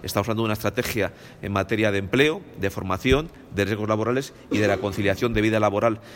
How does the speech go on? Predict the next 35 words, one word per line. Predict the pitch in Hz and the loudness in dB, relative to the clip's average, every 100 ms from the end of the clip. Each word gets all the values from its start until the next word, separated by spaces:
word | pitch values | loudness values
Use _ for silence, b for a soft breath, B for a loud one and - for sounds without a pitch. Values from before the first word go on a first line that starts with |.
| B | B
y | - | -4
familiar, | 107 107 117 147 170 B B B | 0 2 4 4 0 B B B
y | 98 | -4
es | 117 | 0
una | |
estrategia | 110 117 101 120 135 127 - | 0 0 -2 0 0 0 0
que | 113 | 0
hemos | 113 113 | 0 -2
pactado | - 101 - 117 | -4 -2 0 2
en | 104 | 2
el | |
ámbito | 104 104 107 | -2 0 0
del | |
diálogo | 107 110 110 | 2 2 0
social | 120 135 151 | 0 0 0
y | |
por | - 101 | 0 0
eso | 120 | 0
el | |
papel | 107 92 123 | 0 0 0
protagonista | 120 117 107 120 - 127 | 0 -2 -2 -4 -4 -4
tiene | 123 113 | -2 -4
que | 107 | -4
corresponder | 104 - 107 107 | -8 -6 -4 -2
siempre | - 117 120 135 B B B | 0 -2 -2 -6 B B B
a | 95 | 0
los | 98 98 | 2 0
representantes | 101 101 92 117 123 127 | -2 -4 -2 -2 0 -2
de | 117 | -2
los | 113 | 0
trabajadores | 117 110 110 117 113 | 0 0 0 -2 -2
y | 101 | -2
de | |
las | 98 | -2
empresas | 104 107 113 139 | -2 -4 -2 -4